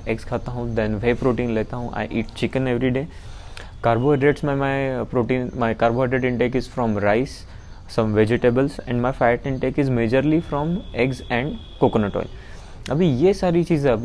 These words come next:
मैं जब भी घर जाता हूँ, I make sure कि घर पे मेरे एग्स ही सिर्फ कुक कर सकता हूँ मैं, I cannot eat chicken। So at that time I tend to eat पनीर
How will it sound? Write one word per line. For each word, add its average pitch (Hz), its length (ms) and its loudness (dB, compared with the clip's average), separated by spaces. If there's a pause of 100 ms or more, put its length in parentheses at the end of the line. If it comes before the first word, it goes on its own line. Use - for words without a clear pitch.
मैं 135 140 0
जब 120 180 2
भी 143 200 2
घर 135 280 0
जाता 107 300 2
हूँ, 98 140 -6 (960)
I 127 100 4
make 147 300 2
sure 160 180 4 (100)
कि 196 280 2 (720)
घर 123 260 4
पे 160 220 6
मेरे 151 400 4 (120)
एग्स 127 240 4
ही 151 140 6
सिर्फ - 280 0
कुक 120 200 2
कर 107 140 6
सकता 110 260 -2
हूँ 110 80 0
मैं, 117 180 0
I - 40 -12
cannot 123 300 -2
eat 127 260 -2
chicken। 101 260 -2 (1000)
So 135 100 4 (500)
at 131 180 4
that 165 200 4
time 170 260 2
I 147 100 0 (160)
tend 151 240 4
to 170 180 6
eat 151 140 4 (120)
पनीर 127 300 4